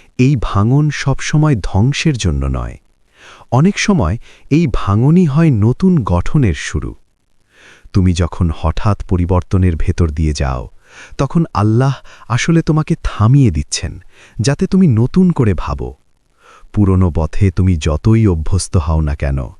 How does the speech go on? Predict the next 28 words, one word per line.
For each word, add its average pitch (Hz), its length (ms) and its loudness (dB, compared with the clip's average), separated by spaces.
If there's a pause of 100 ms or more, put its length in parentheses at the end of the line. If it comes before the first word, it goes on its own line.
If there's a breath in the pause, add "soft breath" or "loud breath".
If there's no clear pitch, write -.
(320 soft breath)
সেই 156 320 0
পথ 120 340 0
যদি 113 260 2
তোমার 113 320 2
জন্য 117 260 0
আর 117 120 0
কল্যাণকর 107 720 0
না 82 200 0
হয়, 73 360 -4 (500 soft breath)
আল্লাহ 131 460 2
নিজ 110 400 2
দয়ায় 95 440 2
তোমাকে 113 360 -2
সেখান 98 380 0
থেকে - 240 -2
সরিয়ে 76 420 0
নেন, 62 260 -6 (640 loud breath)
যদিও 170 340 2
সেই 214 200 0
সরিয়ে 156 400 2
নেওয়া 165 200 4
মুহূর্তটা 107 640 0 (360 soft breath)
খুব - 260 -2
কষ্টের 92 460 0
হয়। 71 260 -8 (880 soft breath)
কোরআনে 95 380 2
আল্লাহ 85 380 2
বলেন, 78 400 0